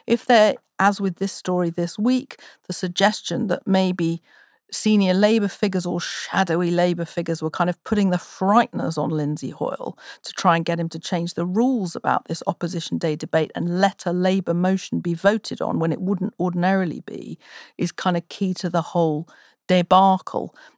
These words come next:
And it makes him very vulnerable, I think. I mean, I strongly agree with Stephen, I must say, you know, this parliament is dying. It would be mad for any party to push this to a resignation by the Speaker.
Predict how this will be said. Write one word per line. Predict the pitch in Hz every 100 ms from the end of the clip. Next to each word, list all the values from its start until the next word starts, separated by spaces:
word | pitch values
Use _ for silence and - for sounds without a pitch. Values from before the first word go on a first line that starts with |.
| -
And | 175 -
it | 214
makes | 226 233 - -
him | 185
very | 175 -
vulnerable, | 170 180 196 185 170 - 165
I | 117
think. | - 127 - - -
I |
mean, | 226 226 - -
I | 214
strongly | 202 - 247 220 170
agree | 170 170
with | 175
Stephen, | - 190 185
I | 175
must | 175 175 -
say, | -
you | - 185
know, | 156
this | 233 -
parliament | - 196 185 180 165
is | 151 156
dying. | - - 175 156 - - - _ - - - -
It | -
would | - 185
be | 202
mad | 202 208 226 240 190 95 82 139 170 _ _ _ _
for | - - -
any | 240 247 226
party | - 165 185 - 175
to | - 180
push | - 208 - -
this | 165 165
to | - - 175
a | 165
resignation | 190 180 175 170 175 165 - 160
by | 160
the | 156
Speaker. | 160 - - 170 - -